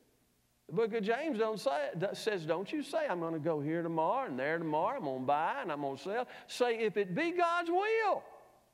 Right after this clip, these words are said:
If it be God's will. Now, we're not preaching fatalism here. God has a purpose. God has a plan. And time changes are not just a random of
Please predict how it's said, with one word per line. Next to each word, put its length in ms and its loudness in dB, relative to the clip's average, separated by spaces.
If 120 2
it 160 0
be 160 2
God's 320 2
will. 520 -2
Now, 140 -4
we're 80 -2
not 260 -2
preaching 400 0
fatalism 720 -2
here. 240 -8
God 340 0
has 180 -4
a 80 0
purpose. 400 -2
God 340 4
has 180 0
a 60 0
plan. 460 -2
And 260 2
time 400 -2
changes 480 -2
are 100 2
not 280 -2
just 260 -4
a 100 2
random 640 0
of 220 -2